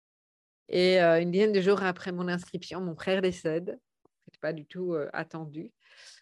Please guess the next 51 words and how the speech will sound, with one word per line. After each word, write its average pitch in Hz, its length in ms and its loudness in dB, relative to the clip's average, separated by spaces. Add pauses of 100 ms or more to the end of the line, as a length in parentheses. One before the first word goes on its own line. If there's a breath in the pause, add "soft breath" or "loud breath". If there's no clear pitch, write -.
(180 loud breath)
Et 147 100 -2
donc, 113 200 -8
bon, 113 120 -6
voilà, 143 300 -4
sous - 180 -14
le - 60 -12
choc. 175 400 0
Euh, 147 800 -4
et 156 80 -2
c'était - 200 -4
la 175 100 2
semaine 190 380 -2
juste 185 460 0
avant, 160 320 -4 (320)
euh, - 320 -8
ce, 147 720 -8
le 151 100 -8
démarrage 156 440 -4
de 151 40 -10
cette - 240 -14
formation. 156 600 -10
Et - 40 -16
donc, 180 220 -4
évidemment, 208 300 4
je 302 60 2
me 269 40 2
suis 208 120 -6
posé 190 200 2
la 170 100 2
question, « 180 280 -10
Est-ce - 100 -14
que 180 80 0
je 180 100 -4
vais 233 80 4
à 247 60 2
cette 180 180 -10
formation 175 420 -6
ou 151 80 -12
pas ? » - 200 -10 (800 loud breath)
Et - 40 2
les 185 60 4
funérailles 247 360 4
de 214 60 2
mon 220 160 2
frère 233 340 0
ont 196 120 0
eu 196 80 0
lieu 202 260 4
le, 170 440 4
le 180 120 -4
samedi 190 500 -2